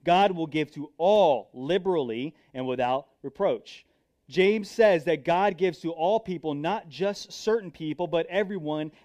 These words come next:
that asks. God does not play favorites when it comes to distributing his wisdom. But not only that, James says that God not only gives wisdom, he distributes wisdom liberally and without reproach.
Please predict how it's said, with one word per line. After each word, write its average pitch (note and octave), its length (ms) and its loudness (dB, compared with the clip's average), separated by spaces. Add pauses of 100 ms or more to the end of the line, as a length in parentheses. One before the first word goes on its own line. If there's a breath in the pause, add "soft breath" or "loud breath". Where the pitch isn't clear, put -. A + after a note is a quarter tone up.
that E3 240 2
asks. F#3 640 -4
God F#3 280 2
does F3 140 -4
not F#3+ 220 0
play A3 260 2
favorites G#3 580 -2
when F3 140 -4
it F3 140 -6
comes G#3+ 340 -6
to E3+ 80 -20
distributing E3 680 -2 (220 loud breath)
his F3 220 2
wisdom. F3 420 4
But D3+ 120 0
not G3+ 240 0
only G3+ 260 -2
that, F#3 320 0
James G3+ 340 -2
says F3+ 360 -2 (180 loud breath)
that E3 180 2
God F#3+ 240 4
not G3+ 280 0
only G#3 300 -2
gives G3+ 360 4
wisdom, D3 400 0
he E3 160 -6
distributes F#3+ 580 -6
wisdom E3+ 380 -2
liberally D#3 880 0 (260 soft breath)
and E3 120 -4
without E3 260 2
reproach. F#3 720 -2